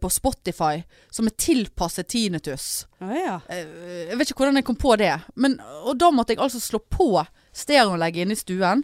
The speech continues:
Speaker 1: med tinnitus-liste, mens jeg hadde Modern Family på Netflix på mobilen, så jeg måtte ha to ulike u-, lydkilder for ikke å bli komplett gal. Og så tok jeg mye melatonin.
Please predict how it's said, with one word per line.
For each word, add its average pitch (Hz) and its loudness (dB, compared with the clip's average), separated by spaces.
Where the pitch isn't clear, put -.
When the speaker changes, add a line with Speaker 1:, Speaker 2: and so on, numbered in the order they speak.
Speaker 1:
med - -8
tinnitus-liste, 185 0
mens 349 2
jeg 233 -2
hadde 226 4
Modern 233 4
Family 214 0
på 208 -4
Netflix - -2
på 180 -2
mobilen, 180 -2
så 233 -2
jeg 247 2
måtte 262 0
ha - -14
to - -2
ulike 214 -4
u-, 151 -12
lydkilder 208 -2
for - -6
ikke - 0
å 233 -4
bli 233 -4
komplett - -6
gal. 156 2
Og 302 2
så 339 0
tok 254 -2
jeg 185 -2
mye 196 0
melatonin. 170 -4